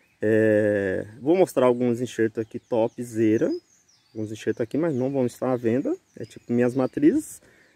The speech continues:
né? Que nem, que nem aqui, eu vou mostrar uma aqui carregada de botões, que é a minha matriz da Laranjão Yellow,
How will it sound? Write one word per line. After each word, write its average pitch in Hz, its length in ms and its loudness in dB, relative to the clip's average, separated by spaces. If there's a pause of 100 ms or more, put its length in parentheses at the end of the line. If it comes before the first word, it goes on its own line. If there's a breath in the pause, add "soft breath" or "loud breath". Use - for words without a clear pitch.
né? 135 200 -2
Que 135 140 -8
nem, 117 300 2
que - 100 -8
nem 120 120 2
aqui, 123 180 -6
eu 107 80 0
vou 117 100 -4
mostrar 117 380 -4
uma 113 180 -2
aqui 113 220 -12 (160)
carregada 147 520 0
de - 60 -10
botões, 131 580 -2
que 131 200 -4
é 120 40 2
a 123 60 0
minha 120 140 0
matriz 120 400 -4
da 113 260 0
Laranjão 131 540 0
Yellow, 110 420 0